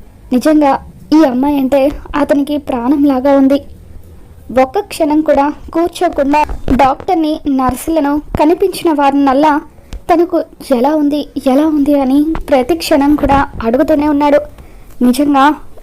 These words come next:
ఇటువంటి కాలంలో భార్య గురించి ఆలోచించే భర్తలు ఎంతమంది ఉన్నారో. ఆ విషయంలో ఈ అమ్మాయి చాలా అదృష్టవంతురాలు అని చెప్పి వాళ్ళు మాట్లాడుకుంటూ ఉంటారు. తర్వాత ఒక నర్స్ భూమి దగ్గరికి వచ్చి, "మేడం,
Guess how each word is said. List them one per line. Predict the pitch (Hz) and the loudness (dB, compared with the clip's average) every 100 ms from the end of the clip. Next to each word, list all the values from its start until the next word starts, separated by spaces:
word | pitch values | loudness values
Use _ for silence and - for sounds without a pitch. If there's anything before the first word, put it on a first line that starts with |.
| - 311 | 0 2
ఇటువంటి | 311 285 277 | 4 2 0
కాలంలో | 294 254 269 294 277 294 285 - - | -2 0 2 4 4 2 0 -8 -6
భార్య | 220 226 269 311 | 0 2 2 0
గురించి | 277 269 277 311 294 - - - - 247 | 0 0 0 0 0 -2 -12 -12 -6 0
ఆలోచించే | 262 339 - 285 294 277 | 0 0 -4 -6 -2 0
భర్తలు | 247 226 311 285 294 - - - - 247 247 | 0 -2 0 0 0 -4 -20 -20 -10 0 0
ఎంతమంది | 262 339 339 294 | 2 0 0 0
ఉన్నారో. | 285 285 294 302 - - - - - | 0 2 0 -2 -14 -20 -20 -10 0
ఆ | 294 | 0
విషయంలో | 254 247 330 320 285 294 - - 294 | 0 0 2 4 4 0 -4 -4 0
ఈ | |
అమ్మాయి | 285 254 262 277 | 2 2 2 0
చాలా | 277 269 269 302 | 0 2 2 2
అదృష్టవంతురాలు | 247 294 - 294 277 285 277 277 | 2 0 0 0 2 2 2 2
అని | - 285 | -2 -8
చెప్పి | 285 285 285 | -4 -2 0
వాళ్ళు | 269 262 269 | 2 2 2
మాట్లాడుకుంటూ | 294 247 262 320 302 302 277 294 | 2 0 -2 0 0 -2 -2 -2
ఉంటారు. | 285 294 277 - - - - - - - - | 0 2 0 0 -14 -20 -20 -20 -20 -16 -2
తర్వాత | 330 330 302 311 294 - _ _ - 320 | 0 0 0 -2 -4 -6 _ _ -2 0
ఒక | 320 | 0
నర్స్ | 285 269 262 | -2 -2 -2
భూమి | 247 277 330 | 0 4 4
దగ్గరికి | 302 302 294 262 | 2 0 -2 -4
వచ్చి, | 254 302 294 - - 269 | -2 0 0 -4 -6 0
"మేడం, | 254 277 | 2 2